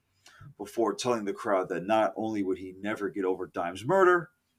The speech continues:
but that In This River would never leave the set list. Uh, two things. Number one, I say New York City-like accent even though he's from New Jersey because that is a New York City-like accent.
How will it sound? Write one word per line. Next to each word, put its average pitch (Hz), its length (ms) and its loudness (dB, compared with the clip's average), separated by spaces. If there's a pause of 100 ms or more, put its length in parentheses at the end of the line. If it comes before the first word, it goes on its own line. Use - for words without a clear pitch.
(160)
but 101 220 -6
that 101 200 -4
In 113 160 -8
This 104 220 -2
River 98 320 -2
would 85 220 -10
never 90 640 -6
leave 90 320 -16
the 82 100 -14
set - 300 -6
list. - 340 -12 (760)
Uh, 95 280 6 (840)
two 175 220 4
things. 104 340 2
Number 120 200 4
one, 131 420 6 (1120)
I 117 100 4
say 165 300 6
New 147 140 6
York 135 260 6
City-like 127 500 4
accent 113 420 2
even 113 200 -2
though 113 100 0
he's 101 220 -6
from 104 160 -8
New 98 80 -6
Jersey 104 340 -2
because 92 720 -6 (640)
that 131 340 10
is 123 220 6
a 113 60 2
New 113 100 -4
York 104 240 2
City-like 92 580 -2
accent. - 400 -6